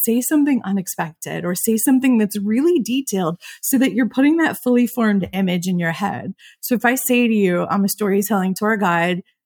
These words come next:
you sometimes picture, like, I don't know, me in a weird hat and whatever, a flag, like, "Let's go," whatever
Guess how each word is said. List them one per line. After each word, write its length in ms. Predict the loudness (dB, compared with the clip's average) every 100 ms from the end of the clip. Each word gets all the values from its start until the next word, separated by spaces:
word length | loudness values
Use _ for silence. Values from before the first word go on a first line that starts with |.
| _
you 160 | 0 0
sometimes 500 | 0 0 0 0 0
picture, 440 | -4 -2 0 2
like, 320 | 2 2 0
I 60 | -2
don't 140 | -2
know, 100 | 0
me 200 | 0 0
in 80 | 0
a 40 | 0
weird 280 | 0 0
hat 440 | 0 0 0 0 -4
and 220 | -4 -2
whatever, 400 | -2 0 0 -2
a 80 | -4
flag, 500 | 0 2 4 2 0
like, 200 | -2 0
"Let's 260 | 0 -2
go," 380 | -2 0 2 0
whatever 540 | 0 0 0 0 -2